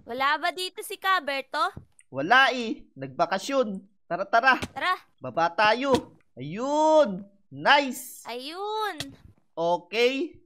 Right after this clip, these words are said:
Speaker 2: May mga gamit kaya dito?
Speaker 1: Ito, Pips, oh, may cheese.
Speaker 2: Oo nga, no. Ano kayang laman neto? Ayun! May diamond pickaxe, diamond axe,
Speaker 1: Ay.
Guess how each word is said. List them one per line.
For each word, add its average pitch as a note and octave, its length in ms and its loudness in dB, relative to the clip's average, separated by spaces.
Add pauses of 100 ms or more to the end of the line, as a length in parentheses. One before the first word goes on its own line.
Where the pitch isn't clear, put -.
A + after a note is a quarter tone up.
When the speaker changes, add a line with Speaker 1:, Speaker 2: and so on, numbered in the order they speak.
Speaker 2:
May D#3+ 160 -10
mga G3 240 -2
gamit G3+ 480 0
kaya G#3 320 2
dito? G3+ 880 -4
Speaker 1:
Ito, B3 240 -14
Pips, - 320 -8
oh, G#4+ 240 0
may G4 240 -6
cheese. G4 560 -8 (240)
Speaker 2:
Oo C#3 320 -4
nga, C4+ 240 4
no. A#3 400 -2 (240)
Ano F3 240 -6
kayang A#3 240 -2
laman A#3+ 320 2
neto? A#3+ 560 0 (720)
Ayun! D4 1000 2 (220)
May F#3 160 -8
diamond A#3+ 640 0
pickaxe, - 960 -4 (160)
diamond G#3+ 640 -4
axe, C4+ 400 2
Speaker 1:
Ay. C#4+ 240 -12